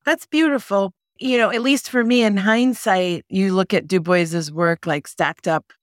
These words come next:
next to each other, and you're just like, "My goodness." It, um, and I always, and you know, I've said this before, it deserves way more attention, reverence,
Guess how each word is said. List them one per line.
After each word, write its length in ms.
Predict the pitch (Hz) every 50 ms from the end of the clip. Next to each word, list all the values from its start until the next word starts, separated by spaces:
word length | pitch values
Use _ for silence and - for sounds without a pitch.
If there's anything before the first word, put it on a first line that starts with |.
| _ _ _ -
next 300 | 160 165 170 - - -
to 80 | 190
each 220 | 180 160 - - 160
other, 280 | 156 151 151 151 139
and 300 | 95 127 160 160 143 107 -
you're 140 | 165 165 156
just 380 | 131 - 165 156 - - -
like, 280 | 160 151 143 139 135 -
"My 320 | 160 160 156 156 156 156
goodness." 760 | 147 - - 160 156 156 156 151 147 135 135 - - - - -
It, 240 | - 170 165 160 - _ - 156
um, 460 | 151 156 151 151 156 151 151 147 151 _ _ _ _ _ _ _ _ _ _ _ _ _
and 160 | - 202 214 226
I 200 | 254 277 285 262
always, 340 | 233 214 202 190 - - 202
and 160 | 190 185 190
you 100 | 202 202
know, 200 | 190 175 175 170
I've 120 | 160 151
said 200 | - - 175 160
this 140 | 170 170 -
before, 360 | - 196 180 - 277 247 185
it 160 | 165 156 - -
deserves 840 | - 165 156 - 170 165 170 165 170 165 160 151 - - - -
way 560 | 165 151 147 165 170 170 175 180 180 180 180 185
more 760 | 180 170 160 156 156 156 156 151 151 151 151 151 151 156 - _ _ _ _ _ _ _ _ _ _ _ _ _ _ _ -
attention, 960 | 180 - - - - 180 175 170 165 - - - 170 165 160 156 156 156 151
reverence, 800 | 151 160 160 156 139 147 156 156 156 151 151 151 151 151 139